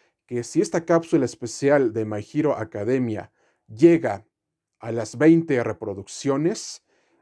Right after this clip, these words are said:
haremos un chat exclusivo con ustedes, nuestros fanáticos, sobre lo que podemos esperar durante los próximos años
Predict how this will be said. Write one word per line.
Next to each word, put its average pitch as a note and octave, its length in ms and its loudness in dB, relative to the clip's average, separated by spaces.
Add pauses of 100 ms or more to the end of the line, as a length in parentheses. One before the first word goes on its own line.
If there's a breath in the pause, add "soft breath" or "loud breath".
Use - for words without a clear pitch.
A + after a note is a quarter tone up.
haremos E3+ 840 2 (560)
un D3+ 200 -4
chat E3+ 360 2 (300)
exclusivo A#2+ 760 -6
con A2 220 2
ustedes, D#3 720 2
nuestros G#2+ 400 -6
fanáticos, D#3+ 720 -4 (300 soft breath)
sobre F3 600 4
lo C#3 240 -2
que A#2+ 120 -8
podemos D#3 560 -4
esperar B2 760 0 (360)
durante A#2+ 520 -4
los A#2 220 -4
próximos D#3 720 0
años F3 640 0